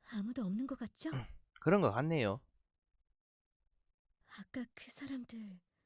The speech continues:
Speaker 1: 뭐라고 했던 걸까요?
Speaker 2: 허허.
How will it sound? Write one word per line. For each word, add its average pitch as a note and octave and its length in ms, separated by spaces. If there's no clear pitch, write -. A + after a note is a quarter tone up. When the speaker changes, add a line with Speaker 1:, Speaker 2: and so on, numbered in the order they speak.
Speaker 1:
뭐라고 B3+ 400
했던 B3 260
걸까요? G3 560
Speaker 2:
허허. A2 960